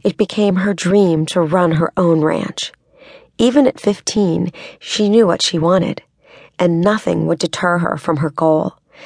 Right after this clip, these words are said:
But she had never expected to manage a generations-old ranch like B E R, especially when there was a Bradley to take over. Surely now Thomas was regretting the decision, and if Josh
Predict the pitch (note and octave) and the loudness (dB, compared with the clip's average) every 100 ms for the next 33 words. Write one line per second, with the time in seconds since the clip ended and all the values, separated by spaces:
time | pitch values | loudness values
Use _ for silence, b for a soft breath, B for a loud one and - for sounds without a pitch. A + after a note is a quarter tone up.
0 | B B - F#3 - A3+ A3+ G#3 A#3 C4+ | B B -4 -2 0 -2 -2 -2 -2 -2
1 | D4 - - B3 - F3+ D#3 F3 E3 F3+ | -4 -4 -2 -2 -2 -4 -4 -2 0 2
2 | A3+ F3+ - D#3 C#3 F#3 G3 F#3+ F#3+ - | 0 -2 -2 -4 0 0 2 0 0 0
3 | F3+ F#3 F3 E3+ D#3+ E3+ A3+ E3+ - - | 0 2 2 2 0 0 0 -2 -4 -4
4 | D#3+ D3+ - D#3 - E3 E3+ F#3+ D#3+ D3+ | -4 -4 -6 -4 -2 0 2 2 -2 -8
5 | _ B B B B B B F3 - C4 | _ B B B B B B -6 -2 -2
6 | - - - F3+ - F#3+ F3 E3+ D#3 - | 0 -2 -4 -6 0 2 2 2 0 -4
7 | D3 F3 A3+ F#3 D3 F#3 - E3 D#3+ F#3+ | -6 -2 -2 -2 -4 -6 -4 -4 0 0
8 | - - - - _ _ _ _ b b | 0 -4 -10 -18 _ _ _ _ b b
9 | b b b - - D#4+ G#3+ E3 F3+ E3+ | b b b -4 4 4 6 4 2 2
10 | D#3+ - - F#3+ F3+ E3 E3+ D3 D#3 C#3 | 0 -2 0 0 2 0 -4 -2 -2 0
11 | F3+ G3 D3+ - - - F3+ - F3 F#3 | 0 2 0 -2 -4 -4 -2 -2 -2 -4
12 | B B B B - G3 F#3 - G#3 A3+ | B B B B 0 0 0 0 0 0
13 | - | -2